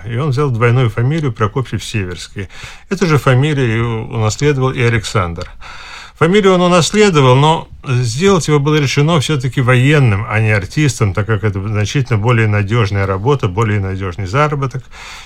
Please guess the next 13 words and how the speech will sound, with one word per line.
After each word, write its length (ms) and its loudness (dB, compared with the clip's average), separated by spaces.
И 80 -2
его 240 2
отдали 420 2
в 140 -4
такое 260 0
престижное 720 -2
училище, 720 -4
как 440 -4
Морской 400 0
кадетский 520 0
корпус 380 -2
в 40 -18
Петербурге. 720 -4